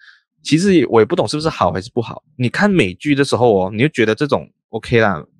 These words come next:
Fine 啦，但是你看华语剧的时候，我不管是华语或广东还是就是中文的东西，它的那个尺度有一点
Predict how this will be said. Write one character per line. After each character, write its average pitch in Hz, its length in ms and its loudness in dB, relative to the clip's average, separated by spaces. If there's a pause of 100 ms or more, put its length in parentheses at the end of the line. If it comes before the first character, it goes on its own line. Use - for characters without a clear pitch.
Fine 110 200 0
啦， 101 180 -8 (220)
但 214 80 0
是 226 80 -2
你 135 80 0
看 160 160 0
华 113 280 2
语 113 140 -2
剧 135 160 -4
的 127 80 2
时 123 100 -4
候， 101 80 2
我 98 140 -2
不 143 80 -10
管 - 160 -4
是 139 320 -8
华 107 260 2
语 117 80 2
或 127 240 -2 (440)
广 101 260 0
东 107 160 -2
还 107 80 0
是 113 100 -4
就 127 140 -8
是 131 80 -6
中 110 260 0
文 92 220 0
的 107 140 0
东 95 240 -6
西， 76 200 -14 (360)
它 190 120 0
的 202 140 4
那 190 160 0
个 196 120 2
尺 - 360 -6
度 151 240 2
有 117 220 -2
一 - 20 -4
点 107 160 -4